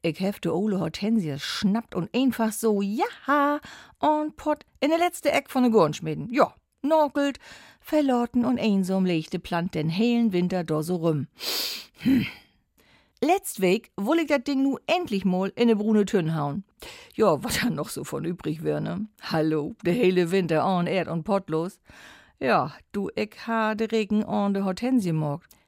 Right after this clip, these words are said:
An de N von de Twiegen. Do knubbelt, al wär der nie geknospen und nie geblöder. Sillig wär der los.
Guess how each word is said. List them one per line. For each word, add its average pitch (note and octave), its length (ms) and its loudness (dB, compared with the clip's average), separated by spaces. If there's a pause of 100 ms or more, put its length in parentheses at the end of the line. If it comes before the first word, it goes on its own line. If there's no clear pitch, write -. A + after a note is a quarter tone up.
(120)
An A#3+ 140 4
de C4 80 6
N G#3 340 0 (100)
von A3+ 160 2
de A#3 80 4
Twiegen. G#3+ 480 -4 (360)
Do C4 100 -2
knubbelt, B3+ 420 0
al F3 140 -2
wär F#3 100 2
der F#3+ 140 2
nie B3 320 4
geknospen F3 640 -2
und - 80 -2
nie G3+ 180 4
geblöder. F#3 560 0 (420)
Sillig G#4 440 2
wär D4 60 6
der G#3+ 120 4
los. C#4+ 480 -2